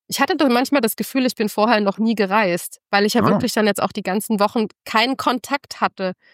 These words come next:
Speaker 1: zu meinem Umfeld, zu meiner Familie, zu irgendwelchen Alltagsthemen. Und ich hatte das Gefühl, ich war viel weiter weg von allem,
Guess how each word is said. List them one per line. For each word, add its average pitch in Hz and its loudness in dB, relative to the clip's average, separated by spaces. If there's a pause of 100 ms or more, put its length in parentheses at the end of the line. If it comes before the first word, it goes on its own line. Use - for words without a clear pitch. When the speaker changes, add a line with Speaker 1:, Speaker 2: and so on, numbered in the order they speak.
(180)
Speaker 1:
zu - -2
meinem 208 4
Umfeld, 202 0
zu - -8
meiner 196 4
Familie, 190 2
zu - -4
irgendwelchen 196 2
Alltagsthemen. 202 0 (500)
Und 190 -4
ich - -4
hatte 220 -2
das 214 0
Gefühl, 226 -4
ich - -6
war 185 4
viel 285 0
weiter 202 2
weg - -2
von 185 -2
allem, 196 0